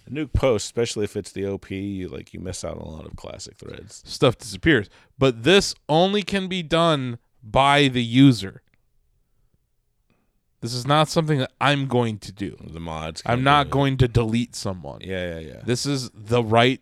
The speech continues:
Speaker 2: to be forgotten.
Speaker 1: Yeah.
Speaker 2: It's G D P R. It's the European Union. They're ruining the internet.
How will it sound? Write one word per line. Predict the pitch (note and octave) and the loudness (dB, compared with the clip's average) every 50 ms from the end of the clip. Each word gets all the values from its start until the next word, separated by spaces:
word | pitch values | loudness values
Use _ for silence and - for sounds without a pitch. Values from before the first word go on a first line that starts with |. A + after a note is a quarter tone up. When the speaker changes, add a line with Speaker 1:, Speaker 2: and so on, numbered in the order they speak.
| _ - | _ -12
Speaker 2:
to | - - A2+ | -10 -8 -6
be | G2+ A2 A2 G#2+ | -2 -2 -2 -2
forgotten. | G2+ - - G#2 G#2 F2+ F#2+ G2 G2 - - - D2 B1+ B1 - _ - | -4 -6 -8 -8 -6 -6 -6 -6 -6 -8 -10 -14 -20 -20 -20 -20 _ -18
Speaker 1:
Yeah. | - D2 F#2 E2+ B1+ - - - _ _ _ _ _ _ _ _ _ - | -12 -10 -10 -8 -10 -10 -14 -18 _ _ _ _ _ _ _ _ _ -20
Speaker 2:
It's | A2 G2+ | -20 -20
G | G#2 G2+ - A2+ B2 B2 | -14 -8 -4 -2 0 0
D | C3 B2 | 0 0
P | - - C3 A#2+ A2+ | 0 0 2 4 4
R. | G#2+ G#2+ G#2+ G#2+ G#2 G#2 G#2 G#2 - _ _ | 4 4 2 2 2 2 0 -2 -4 _ _
It's | - G2 - - | -12 -10 -10 -8
the | - G#2+ | -8 -6
European | G2 G#2 G#2+ G2+ - - G#2 G2+ F#2+ F#2+ | -2 -2 -2 -2 -2 -4 -4 -6 -6 -6
Union. | F#2 F#2 F#2 F#2 F#2+ G2+ F#2 F2+ G#2+ - | -8 -10 -10 -10 -10 -12 -12 -14 -14 -10
They're | - G2 G2+ | -8 -8 -8
ruining | F#2+ G2 F#2+ G2 G2 F#2+ F2+ F2 F2 F2 D#2+ | -8 -6 -6 -6 -6 -6 -6 -8 -12 -12 -14
the | C#2 C#2 | -14 -14
internet. | D2 - - C2+ - - G1+ G1+ | -16 -16 -16 -16 -18 -18 -20 -20